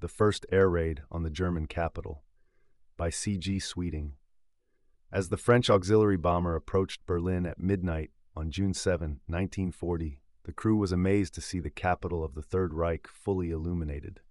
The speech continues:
The aircraft commander, Naval Captain Henri Dalliere, instructed pilot Henri Yannet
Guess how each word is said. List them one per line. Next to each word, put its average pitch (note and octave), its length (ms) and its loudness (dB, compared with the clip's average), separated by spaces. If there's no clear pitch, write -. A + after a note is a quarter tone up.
The G#2+ 140 8
aircraft A#2 420 6
commander, F#2+ 580 0
Naval G2 320 2
Captain E2+ 500 0
Henri F#2 360 0
Dalliere, D#2 680 -2
instructed F2+ 640 -2
pilot G2 480 4
Henri G#2 300 2
Yannet F2+ 320 2